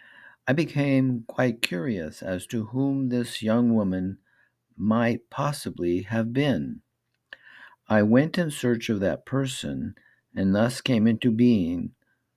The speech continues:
the book Robin, An Adventure into the Unbelievable.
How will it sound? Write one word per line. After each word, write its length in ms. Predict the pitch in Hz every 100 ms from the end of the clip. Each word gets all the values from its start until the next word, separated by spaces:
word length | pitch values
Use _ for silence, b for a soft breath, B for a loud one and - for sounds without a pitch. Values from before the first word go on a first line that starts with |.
| _ _ -
the 100 | 90
book 440 | 95 87 - - _ _ _ _
Robin, 640 | 95 98 101 - - - - _ _ _ _ b b b -
An 160 | 95
Adventure 840 | 87 87 - 107 113 - - - -
into 320 | - 92 98
the 340 | 90 87 67 -
Unbelievable. 960 | 98 95 87 73 98 95 - - -